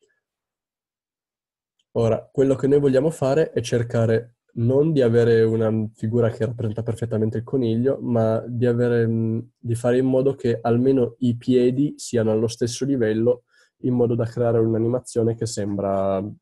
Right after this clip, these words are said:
cioè, che, che dà l'effetto di essere realistica. Ora, noi così abbiamo creato l'oggetto,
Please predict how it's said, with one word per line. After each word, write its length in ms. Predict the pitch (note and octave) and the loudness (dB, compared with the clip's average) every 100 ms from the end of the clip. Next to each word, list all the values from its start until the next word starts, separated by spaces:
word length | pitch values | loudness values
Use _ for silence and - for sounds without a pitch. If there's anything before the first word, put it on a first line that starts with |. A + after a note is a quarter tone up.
| _ _ _ | _ _ _
cioè, 240 | - G#2 | -8 -8
che, 220 | A2+ - - _ | -6 -10 -12 _
che 200 | _ A#2 | _ -4
dà 160 | A2 A#2 | 0 2
l'effetto 380 | A#2 A#2 A#2 A#2+ | 0 -2 -2 0
di 80 | A#2 | -2
essere 280 | A2+ A2 | -4 -8
realistica. 640 | G#2+ G2+ F#2 - - A2+ A2+ _ _ _ _ _ _ _ _ _ _ | -6 -6 -6 -10 -10 -8 -8 _ _ _ _ _ _ _ _ _ _
Ora, 340 | - C3 B2 B2 _ _ _ _ _ _ _ | 0 2 2 0 _ _ _ _ _ _ _
noi 200 | E3+ D3+ | 2 2
così 360 | - F3 E3 F3 | 4 2 2 0
abbiamo 320 | D3 B2 A#2+ | 0 2 2
creato 580 | B2 A#2+ A2 A#2 A#2 A#2 _ _ - | 2 2 2 2 2 0 _ _ -8
l'oggetto, 760 | A2+ G#2+ - G2+ - A#2 A#2 | -6 -6 -4 -6 -6 -12 -12